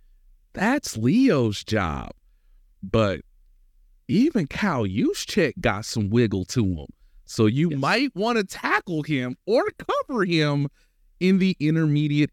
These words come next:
Speaker 1: area of the field. That will be the most telling thing about, I believe, how confident the Chiefs are. They have as many options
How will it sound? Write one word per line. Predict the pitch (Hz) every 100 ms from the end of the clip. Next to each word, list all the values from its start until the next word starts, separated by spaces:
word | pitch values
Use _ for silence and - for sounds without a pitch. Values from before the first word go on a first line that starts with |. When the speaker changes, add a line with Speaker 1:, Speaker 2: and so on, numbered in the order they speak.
| -
Speaker 1:
area | 127 120 117 110 107 -
of | 95 98 98
the | 104
field. | - - 208 180 101 78 - _ _ _ -
That | 110 151 180 170
will | 160 147
be | 131 127 123 117 - _
the | 110 104 117
most | 113 117 110 - -
telling | - 151 156 160 151
thing | 135 131 120
about, | 95 107 104 98 - _ _ _ _ _ _ 123
I | 151 165
believe, | 120 110 104
how | - 110
confident | - - 123 113 98
the | 95
Chiefs | - 104 92 -
are. | 85 50 - _ _ _ _ _ -
They | 127 147
have | 151 139 123
as | 107 104
many | 110 135 180 185
options | 127 127 127 - 120 117